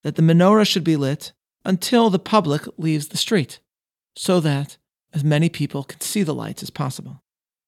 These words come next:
But a deeper meaning can also be found if one tours ancient Athens itself and visits what was once the Agora, the Athenian market, the center of Greek civilization,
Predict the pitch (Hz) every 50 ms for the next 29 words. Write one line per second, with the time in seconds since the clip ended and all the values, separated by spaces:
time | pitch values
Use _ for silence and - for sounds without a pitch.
0 | _ _ _ _ _ _ _ _ _ - 180 180 185 160 147 233 240 - 226 175
1 | 143 131 127 127 131 131 - - - - 185 196 - - - 135 127 - - 110
2 | - - 143 - - _ _ _ _ _ _ _ _ _ - 156 - - 151 170
3 | 190 196 185 - - 202 190 185 180 160 - - 143 170 - - - - - 151
4 | 156 - 160 151 156 151 - - 131 113 82 - - - _ _ _ _ _ -
5 | 151 135 127 123 185 226 180 156 156 - - - - - - 160 - - 147 143
6 | 139 151 170 196 196 - - - - 135 151 147 143 139 131 170 160 160 147 123
7 | 104 139 127 - _ _ _ _ _ _ _ _ _ - 156 135 156 147 143 135
8 | - - 185 180 180 180 185 185 185 180 _ _ _ - 139 131 139 147 151 151
9 | - - - - - - _ _ _ _ _ _ _ _ _ _ _ _ _ -
10 | 165 - - - 220 220 202 - 135 123 120 131 - 147 151 147 - - 165 160
11 | 160 165 156 160 151 147 - - 151 -